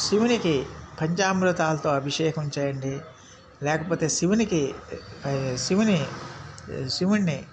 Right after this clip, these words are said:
ఆ, ఖచ్చితంగా ఆరాధించిన శివనామస్మరణం చేయండి, పంచాక్షరి మంత్రంతో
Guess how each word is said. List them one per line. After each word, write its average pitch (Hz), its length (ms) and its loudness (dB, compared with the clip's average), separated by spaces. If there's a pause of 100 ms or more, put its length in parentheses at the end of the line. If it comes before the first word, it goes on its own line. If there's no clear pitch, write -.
(720)
ఆ, 123 800 -2 (140)
ఖచ్చితంగా 165 760 2 (160)
ఆరాధించిన 147 640 0
శివనామస్మరణం 147 960 0 (100)
చేయండి, 117 360 -8 (600)
పంచాక్షరి 190 520 0
మంత్రంతో 156 680 -2